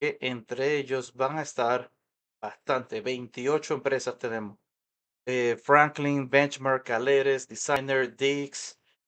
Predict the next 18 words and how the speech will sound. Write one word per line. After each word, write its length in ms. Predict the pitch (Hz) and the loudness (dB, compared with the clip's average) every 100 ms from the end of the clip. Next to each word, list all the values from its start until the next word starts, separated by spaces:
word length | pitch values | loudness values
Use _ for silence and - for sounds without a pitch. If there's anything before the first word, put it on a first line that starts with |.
| - | -4
ah, 540 | 127 127 127 123 - _ _ _ _ _ _ _ _ _ _ - | 0 2 0 0 -4 _ _ _ _ _ _ _ _ _ _ -6
Essex, 1120 | 127 143 - 143 139 139 143 156 147 135 - | -6 -4 0 4 4 4 0 0 0 -2 -2
Eagle, 360 | 139 143 147 | -4 -2 -2
Flowers, 560 | 139 131 131 147 143 135 | -2 4 6 6 2 0
Hewlett, 520 | 127 147 143 135 - - | -2 -2 2 2 0 -8
Keurig, 640 | - 139 156 151 143 139 _ _ _ - | -4 2 4 4 0 -4 _ _ _ -4
doctor 340 | 135 127 127 | -4 -2 -8
Pepper, 640 | - 160 156 151 143 143 - | 2 4 4 4 2 2 -4
Medtronic, 880 | 131 120 - - 156 151 143 139 - _ _ _ _ _ - | -8 -8 -6 0 2 2 0 -4 -6 _ _ _ _ _ -4
so, 240 | 131 123 117 | 2 2 2
Ralph 360 | 135 151 147 | 4 4 4
Lauren, 540 | 143 143 139 135 135 139 _ _ _ _ _ | 2 6 6 4 0 -10 _ _ _ _ _
Steel 120 | 151 139 | -4 0
Dynamics 680 | 127 127 127 127 123 - - | 2 2 2 -2 -4 -16 -6
y 180 | 127 | -4
todo 280 | 123 135 131 | 2 4 6
lo 120 | 127 | 4
demás. 200 | 113 98 | 2 -2